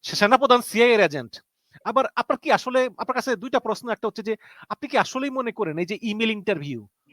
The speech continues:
সরাসরি না, যে একটা, একটা, ইয়ে, একটা মিডিয়া ইমেইল পাঠাবে, হাসিনা উত্তর দিবেন,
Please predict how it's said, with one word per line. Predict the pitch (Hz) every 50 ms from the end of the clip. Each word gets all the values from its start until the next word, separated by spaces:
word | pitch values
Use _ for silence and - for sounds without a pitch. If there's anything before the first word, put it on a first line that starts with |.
| _ _ _ _ _ _ _
সরাসরি | - - 196 254 - 254 220 214 190
না, | 165 143 127 117 _ _ _ _ _
যে | 127 151
একটা, | 214 - - - - -
একটা, | 214 - _ 240 220 208 202 196 196 196 - _ _ _ _
ইয়ে, | 208 208
একটা | 214 214 - 208
মিডিয়া | 175 190 190 170 220 214
ইমেইল | 196 190 180 220 233
পাঠাবে, | - 196 175 - 202 185 190 185 190 - _ _ _ _ _
হাসিনা | - - 220 208 214
উত্তর | 214 - 214 180
দিবেন, | 160 180 160 165 151 151